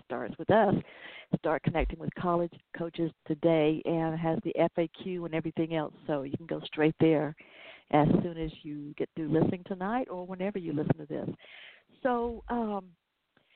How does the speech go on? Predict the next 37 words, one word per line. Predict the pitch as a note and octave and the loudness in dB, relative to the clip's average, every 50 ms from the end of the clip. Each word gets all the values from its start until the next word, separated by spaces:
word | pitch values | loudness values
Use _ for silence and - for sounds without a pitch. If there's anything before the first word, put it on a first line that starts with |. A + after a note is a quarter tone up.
| _ _ _ _ _ _ _ _ _ _ _ _ - - - _ _ _ _ _ _ _ _ - - - | _ _ _ _ _ _ _ _ _ _ _ _ -20 -20 -20 _ _ _ _ _ _ _ _ -14 -10 -6
got | - D4+ - - - | -6 -6 -6 -6 -8
a | G#3 G3+ A#3 A3+ - - | -8 -8 -8 -10 -12 -12
few | C4 B3+ | -14 -12
more | A#3+ A#3+ A#3+ A#3+ | -12 -12 -14 -14
questions | - - A#3 G#3 G#3 - G#3 G3 F#3+ - - | -8 -4 -4 -4 -4 -4 -8 -12 -12 -10 -8
coming | A3 G3+ G3 F#3 F3+ | -8 -8 -6 -2 0
in, | F3+ G3+ A3+ | 0 0 2
but | A3 G#3 | 2 0
I | A3 A#3+ | 0 0
thought | - B3 A#3+ - - | 2 2 2 2 0
maybe | A3 G#3 G3+ G#3 - - | -2 -6 -8 -10 -10 -8
first | B3+ C4 C#4 - - | -8 -8 -8 -6 -2
you'd | A3+ G3 | 0 2
like | F#3+ F#3 D#3 - | 2 2 0 0
to | - - - | -4 0 2
tell | G#3+ G3+ F#3+ F#3+ | 4 4 4 4
us | F#3+ - - | 0 -4 -4
something | F#3 F#3 F3+ - - F3 E3+ E3+ E3+ | -4 -6 -4 -4 -6 -6 -2 0 0
else | D#3+ D#3+ A#2+ E3+ - F#3+ | 0 0 -2 -4 -4 -4
about, | E3+ E3 D#3+ D3+ D3+ D3+ D3 C#3+ - - - | 0 2 4 4 4 4 2 2 0 -2 -2
about | D#3 D3 D3 C#3 D3 - - | -2 2 2 2 0 0 -4
your | D3 - | -8 -8
career. | - - D#3+ D#3+ G3+ A#3 B3 B3 A#3+ | -6 -6 0 4 6 6 6 6 6
Like | G#3+ - G#3+ | 4 2 2
I | G3+ - - | 0 2 2
said, | C4 A#3+ - - - - - - - - | 2 2 2 0 -10 -18 -18 -18 -16 -6
what | C4+ D4+ F4 - - _ _ _ _ _ _ _ _ _ _ _ _ | -2 0 0 0 -2 _ _ _ _ _ _ _ _ _ _ _ _
I | - C#4+ D4+ | 4 4 4
wanted | D#4 E4+ F4 E4 E4+ - - | 4 2 0 0 -2 -2 -4
to | D4+ | -6
know, | D4 C#4+ D4 D4+ D#4+ E4 D#4+ C4+ F#3 C#3+ - - - - - | -6 -2 0 0 2 2 2 0 -2 -4 -6 -10 -12 -8 -6
at | G3 E3 | -6 -4
one | A3 C4+ D4+ C#4+ | -2 -4 -4 -4
time | - D#4 D4+ C4 | -4 -4 -4 -2
you | A#3 A#3+ A#3 | 0 0 0
had | G3 G3 - - | 0 0 -2 -2
sixteen | D4 C4+ - - - B3+ A3+ | -2 -2 -2 -4 -6 -6 -4